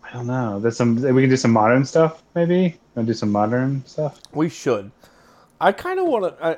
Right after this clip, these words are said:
Speaker 2: but see, unfortunately, I don't know how to get that. Is the big, um, Chinese movie recently that they spent a hundred million dollars on, and it flopped, like, horribly. Nobody went to see it. Like, I,
Speaker 1: Do you know
Speaker 2: I
Speaker 1: what it's
Speaker 2: love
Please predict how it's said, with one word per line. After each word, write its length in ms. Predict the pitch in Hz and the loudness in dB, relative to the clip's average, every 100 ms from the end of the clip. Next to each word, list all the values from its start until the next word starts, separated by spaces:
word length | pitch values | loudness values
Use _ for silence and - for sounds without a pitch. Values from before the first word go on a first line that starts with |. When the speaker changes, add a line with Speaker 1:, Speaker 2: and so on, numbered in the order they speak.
| - | -8
Speaker 2:
but 180 | 156 180 | -16 -16
see, 140 | - | -14
unfortunately, 580 | 175 160 196 185 - 127 | -8 -8 -6 -10 -10 -8
I 60 | 131 | -6
don't 140 | 135 | -6
know 80 | 117 | -10
how 100 | 120 | -12
to 60 | 113 | -12
get 240 | 113 120 | -10 -10
that. 160 | 107 98 | -8 -8
Is 200 | 98 - | -10 -14
the 80 | - | -14
big, 460 | 110 135 139 143 135 _ _ _ _ _ - | -10 -4 -4 -4 -10 _ _ _ _ _ -6
um, 400 | 127 123 120 110 _ | -2 -2 -4 -12 _
Chinese 500 | - 143 143 139 135 | -6 -4 -4 -8 -6
movie 440 | 135 135 135 131 | -6 -4 -4 -6
recently 640 | 120 120 131 143 131 139 | -6 -10 -10 -14 -12 -12
that 240 | 135 123 101 | -8 -10 -10
they 140 | 113 | -12
spent 300 | 113 - 127 | -12 -10 -8
a 20 | 110 | -8
hundred 260 | 127 104 | -10 -10
million 240 | 113 123 113 | -8 -8 -8
dollars 400 | 113 117 120 120 | -6 -6 -8 -10
on, 320 | 117 120 110 | -10 -10 -14
and 360 | 117 110 107 107 | -14 -10 -8 -10
it 120 | 107 | -12
flopped, 440 | - 104 107 110 107 | -12 -10 -10 -12 -14
like, 180 | 98 | -14
horribly. 680 | 95 - 104 107 107 110 107 | -16 -16 -12 -10 -10 -8 -10
Nobody 320 | 104 104 104 107 | -10 -12 -10 -10
went 180 | 101 | -12
to 160 | - 95 | -16 -20
see 260 | - 107 107 | -16 -12 -12
it. 140 | 107 _ _ _ _ _ _ _ - - - - - - - | -12 _ _ _ _ _ _ _ -20 -16 -14 -12 -10 -8 -6
Like, 140 | 143 | -6
I, 100 | 143 135 | -4 2
Speaker 1:
Do 60 | |
you 40 | 135 | 4
know 80 | 147 | 6
Speaker 2:
I 20 | |
Speaker 1:
what 40 | 139 | 4
it's 100 | |
Speaker 2:
love 60 | 139 | 4